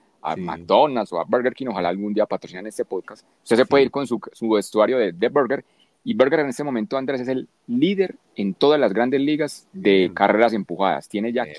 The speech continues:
Speaker 1: quince. Es
Speaker 2: Me
Speaker 1: el
Speaker 2: alegra
Speaker 1: líder
Speaker 2: mucho.
Speaker 1: en cuanto a esa estadística.
Speaker 2: Bueno, me alegra mucho por las, los éxitos
Speaker 1: Ujú.
Speaker 2: del equipo de Miami. Mire que yo me alegro con usted. En
Speaker 1: Éxitos,
Speaker 2: cambio, usted,
Speaker 1: Andrés,
Speaker 2: en
Speaker 1: han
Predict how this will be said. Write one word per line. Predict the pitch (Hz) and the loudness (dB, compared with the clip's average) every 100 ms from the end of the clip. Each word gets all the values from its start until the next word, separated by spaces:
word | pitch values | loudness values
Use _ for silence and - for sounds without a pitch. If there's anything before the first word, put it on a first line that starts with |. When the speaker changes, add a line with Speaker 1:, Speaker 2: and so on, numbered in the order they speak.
| 123 98 | -6 -6
Speaker 1:
quince. | 82 - _ _ - _ | -10 -18 _ _ -20 _
Es | 92 101 | -2 2
Speaker 2:
Me | |
Speaker 1:
el | 120 | 2
Speaker 2:
alegra | 127 | 4
Speaker 1:
líder | 135 127 | 2 2
Speaker 2:
mucho. | - - | -2 -10
Speaker 1:
en | 92 | -8
cuanto | 95 92 95 | -4 -2 2
a | 90 - | 4 2
esa | 87 101 | -2 -4
estadística. | 101 - - - - - - - _ _ _ | -10 -10 -8 -8 -8 -12 -20 -20 _ _ _
Speaker 2:
Bueno, | 85 85 120 | -12 -8 -6
me | |
alegra | 92 87 98 | -6 -6 -8
mucho | 110 110 104 | -8 -8 -10
por | 95 | -8
las, | 92 78 - | -10 -12 -14
los | 101 104 | -12 -8
éxitos | 123 - 127 107 | -8 -8 -8 -6
Speaker 1:
Ujú. | 92 | -6
Speaker 2:
del | 85 90 | -8 -10
equipo | - - 127 | -12 -8 -4
de | |
Miami. | 107 98 113 | -2 -4 -6
Mire | 127 120 135 | -6 -8 -8
que | 123 | -8
yo | 101 107 | -8 -6
me | |
alegro | 123 131 127 | -4 -4 -4
con | 113 | -6
usted. | 92 - 151 - - | -6 -2 -2 -4 0
En | 156 | 0
Speaker 1:
Éxitos, | - | 2
Speaker 2:
cambio, | 110 120 98 | -2 -2 -2
usted, | |
Speaker 1:
Andrés, | 113 120 | 0 0
Speaker 2:
en | |
Speaker 1:
han | 101 | 0